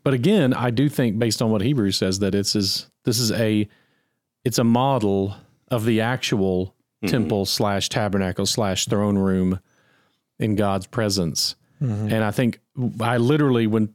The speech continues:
Speaker 1: when someone says, "Well, why would there be a, a table of incense in the tabernacle or in the temple?" I would say, "Because there's one in God's throne room." And remember, it, like, you go, "Well, it doesn't, that doesn't make a lot of sense for there to be a,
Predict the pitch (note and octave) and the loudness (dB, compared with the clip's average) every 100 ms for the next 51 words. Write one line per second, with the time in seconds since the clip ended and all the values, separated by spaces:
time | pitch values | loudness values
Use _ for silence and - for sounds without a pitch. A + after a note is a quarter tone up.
0 | - A#2 - B2+ A2 B2 G#2+ G#2 A2+ C#3 | -4 -2 0 0 0 0 0 2 2 2
1 | A#2 A2+ A#2 A#2 G2+ G2+ - A2 - C3 | 2 0 2 2 2 -2 -6 -6 -2 0
2 | A#2 G2+ G2+ A#2+ A#2+ A#2 A2 F#2+ - - | 0 0 0 0 -2 0 0 0 -2 -4
3 | - _ - A2 G2+ - A2 G#2 G2 F#2+ | -6 _ -4 -2 -2 -2 -2 0 -2 -2
4 | G2+ F#2 E2+ D3+ C#3 F#2+ F#2 G2+ G#2 F#2+ | -2 0 0 0 0 -2 -2 -2 -2 -2
5 | G2+ F#2 F#2+ G#2 A#2+ G2+ G#2 F#2 G2 G2 | -2 -2 -4 -4 -2 0 0 0 0 0
6 | G2 F#2 - _ _ _ _ _ _ _ | 0 -2 -6 _ _ _ _ _ _ _
7 | B2+ G#2+ G#2 G2 - B2+ G#2 D#2+ F2+ _ | -4 0 0 -2 0 0 0 -2 -8 _
8 | _ _ _ _ _ - G2+ F#2+ F#2 F#2 | _ _ _ _ _ -4 0 2 0 -2
9 | _ _ _ A2 A#2 C#3+ A#2 A2 G#2+ G#2 | _ _ _ 0 2 2 2 2 0 0
10 | A2+ A2+ A2+ B2+ C#3+ B2+ A2+ C3+ D3 B2+ | 0 2 2 2 2 0 0 0 2 2
11 | A#2+ A#2+ A2 G#2 - C3+ A#2+ B2 G#2+ G2+ | 2 2 0 0 0 0 0 0 0 0
12 | G#2 G2 F#2+ | 2 2 0